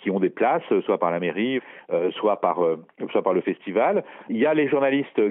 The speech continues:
qui ont des badges, euh, qui, euh, leur permettent d'aller dans, dans, dans, dans cette grande salle. C'est assez ouvert quand même.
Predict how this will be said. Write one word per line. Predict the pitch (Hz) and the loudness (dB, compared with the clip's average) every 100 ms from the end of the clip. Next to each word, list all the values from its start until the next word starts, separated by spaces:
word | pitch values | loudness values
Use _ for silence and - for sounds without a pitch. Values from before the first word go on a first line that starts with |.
| - | 0
qui | - | -4
ont | 90 | 0
des | 90 | 2
badges, | 98 107 - | 2 0 0
euh, | 95 87 87 87 | 2 4 2 0
qui, | - 90 87 | -6 -2 0
euh, | |
leur | 85 | 0
permettent | 85 87 87 | 0 -2 0
d'aller | 80 82 | 0 -2
dans, | 80 76 78 | -2 -4 -4
dans, | 78 78 76 | -6 -4 -6
dans, | 76 76 | -6 -6
dans | 80 73 | -6 -6
cette | 80 | -4
grande | 78 - | -4 -2
salle. | 123 | 0
C'est | - 107 | 0 0
assez | 110 123 | 0 0
ouvert | 101 92 76 - | 2 2 0 -2
quand | 80 | -4
même. | 82 104 | 0 0